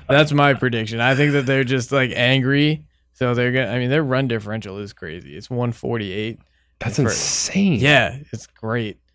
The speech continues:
Speaker 1: Uh, but, and their lineup is so good. We just had a series with the uh, with the Dodgers over the weekend. And we
Speaker 2: The
Speaker 1: lost
Speaker 2: revenge
Speaker 1: two,
Speaker 2: matchup?
Speaker 1: we lost two of three, but both, uh, so the first two games were blowouts. Red Sox won ten one,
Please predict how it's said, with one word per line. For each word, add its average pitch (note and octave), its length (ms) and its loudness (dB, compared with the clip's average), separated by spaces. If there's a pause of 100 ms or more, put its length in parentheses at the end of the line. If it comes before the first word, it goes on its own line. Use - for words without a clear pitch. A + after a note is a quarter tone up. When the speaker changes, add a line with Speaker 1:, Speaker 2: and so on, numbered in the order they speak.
(460)
Speaker 1:
Uh, B2+ 80 -8
but, A#2+ 200 -6
and C3+ 240 2
their D3 120 4
lineup C3 400 2
is A2+ 100 -6
so A#2+ 160 0
good. A#2 120 2
We C3 160 4
just C3+ 200 2
had C3+ 180 6
a A#2 80 -2
series B2 480 -2
with G#2+ 180 -4
the G#2+ 260 -6 (680)
uh, G2+ 480 -4
with G#2+ 200 -6
the G#2+ 680 -10
Dodgers A2 420 -2
over A2 240 0
the G2+ 100 -8
weekend. G#2 720 -6
And A2 120 -4
we G#2+ 60 4
Speaker 2:
The G#2+ 60 8
Speaker 1:
lost G#2+ 200 8
Speaker 2:
revenge C3 220 10
Speaker 1:
two, C#3+ 60 8
Speaker 2:
matchup? F#3+ 400 8 (260)
Speaker 1:
we G3 140 8
lost G3 300 6
two D#3+ 160 6
of C3+ 100 4
three, B2 380 2
but A#2+ 380 0
both, C3+ 340 4
uh, B2 520 2 (100)
so B2+ 180 0
the B2 100 0
first E3+ 240 2
two E3+ 100 2
games C#3 260 2
were A2+ 100 -2
blowouts. A2 800 0 (680)
Red A#2 240 0
Sox A2 280 2
won A2 360 -2
ten A2 300 -4
one, A2 400 -2